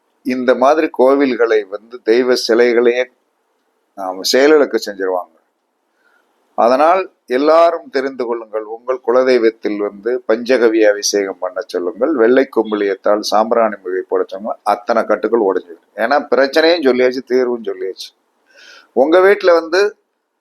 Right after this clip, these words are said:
பிரச்சனை இருக்கிறதா? வெள்ளை குங்குளியத்தை வந்து என்ன சொன்னா, சாம்பிராணி கூட கலந்து நல்லா புகை போடுங்க. ஆட்டோமேட்டிக்கா உடனே கட்டாயிரும். அது இருபத்தி நாலு நிமிஷத்துல அந்த புகையை பார்த்த உடனே அப்படி அந்த கட்டுக்கள்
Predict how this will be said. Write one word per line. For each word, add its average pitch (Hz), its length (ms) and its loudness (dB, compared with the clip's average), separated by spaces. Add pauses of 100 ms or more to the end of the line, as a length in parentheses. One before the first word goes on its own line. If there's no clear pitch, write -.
(200)
பிரச்சனை 160 420 2
இருக்கிறதா? 123 760 2 (340)
வெள்ளை 160 360 2
குங்குளியத்தை 127 1040 2
வந்து 123 240 -2
என்ன 120 120 -2
சொன்னா, 123 320 -4
சாம்பிராணி 127 560 0
கூட 101 200 -6
கலந்து 107 400 -2
நல்லா 117 360 0
புகை 113 320 0
போடுங்க. 95 440 -6 (360)
ஆட்டோமேட்டிக்கா 147 460 2
உடனே 143 440 2
கட்டாயிரும். 107 420 -2
அது 107 120 -6
இருபத்தி 170 420 2
நாலு 123 400 2
நிமிஷத்துல 156 440 0
அந்த 110 140 -2
புகையை 135 420 2
பார்த்த 139 360 2
உடனே 135 220 0
அப்படி 113 180 -4
அந்த 104 140 -8
கட்டுக்கள் 120 680 0